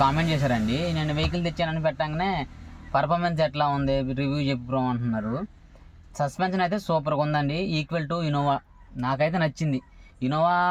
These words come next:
ఏ టైప్‌లో అయితే ఉందో, ఇది కూడా ఆ టైప్‌లోనే సస్పెన్షన్ ఉంది. ఎందుకంటే నాకు లాస్ట్ టైమ్ టూ థౌజండ్ నైన్, నైన్ మోడల్ Innova ఒకటి ఉండే, అది ఇది సాకైతే సేమ్ అనిపించింది. ఇంకా ఎవరికైనా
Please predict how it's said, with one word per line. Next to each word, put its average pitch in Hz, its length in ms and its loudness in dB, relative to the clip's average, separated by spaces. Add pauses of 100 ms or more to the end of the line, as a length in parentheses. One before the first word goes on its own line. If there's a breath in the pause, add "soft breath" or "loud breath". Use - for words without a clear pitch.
(300)
ఏ 151 120 0
టైప్‌లో 170 280 2
అయితే 160 180 -2
ఉందో, 139 180 2 (240)
ఇది 175 160 2
కూడా 208 220 4
ఆ - 100 4
టైప్‌లోనే 175 400 2
సస్పెన్షన్ 151 400 0
ఉంది. 123 140 0
ఎందుకంటే 160 340 0
నాకు 156 220 -2
లాస్ట్ 143 240 0
టైమ్ 180 140 -2 (420 loud breath)
టూ 143 160 0
థౌజండ్ 165 420 2 (180)
నైన్, 151 220 0 (240)
నైన్ 151 260 2
మోడల్ 165 240 4 (140)
Innova 147 240 2
ఒకటి 127 220 -4
ఉండే, 123 180 0 (600 soft breath)
అది 131 200 0
ఇది 170 140 0 (100)
సాకైతే 147 420 0
సేమ్ 147 240 0
అనిపించింది. 131 460 0 (320)
ఇంకా 120 160 -4 (100)
ఎవరికైనా 135 340 -2